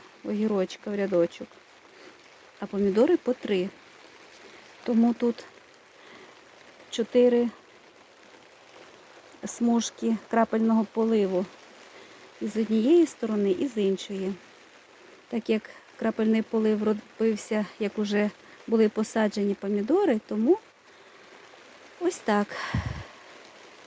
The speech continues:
Це також мультифлора, хризантемка. Там я почеренкувала,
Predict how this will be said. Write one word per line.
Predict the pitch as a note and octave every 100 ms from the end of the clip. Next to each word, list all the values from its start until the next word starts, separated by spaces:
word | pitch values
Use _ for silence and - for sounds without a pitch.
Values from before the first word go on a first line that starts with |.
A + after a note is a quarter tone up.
| -
Це | - G#4
також | C4 A3+ G3+ G#3
мультифлора, | A#3 B3+ F4 - E4+ E4 D#4+ D#4+ - - - - - - - - - - - - - - - - -
хризантемка. | - C#4 C4+ C#4 C4+ C4 C4+ - C4 - - - - - - - - - - - - - - -
Там | - B3+ D4 D4+ - - - -
я | G#3+ A3 A#3 B3+ B3+ - - - - -
почеренкувала, | G#3 - A3 G#3+ G3+ G#3 G3+ A#3 B3 B3